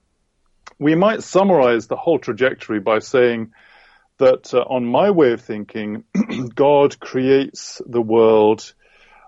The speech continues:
ultimately in order that he may unite us with himself,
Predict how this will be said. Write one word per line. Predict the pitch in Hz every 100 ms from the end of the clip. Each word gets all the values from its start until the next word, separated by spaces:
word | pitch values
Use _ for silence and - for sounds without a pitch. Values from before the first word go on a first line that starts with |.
| _
ultimately | 135 147 - 120 - 107 107 110
in | 110 -
order | 120 120 113 113 101
that | 110 - -
he | 120 110
may | 110 110 107 104 110
unite | 107 104 110 139 151 -
us | 107 - -
with | 110 113
himself, | 110 107 - 147 113 95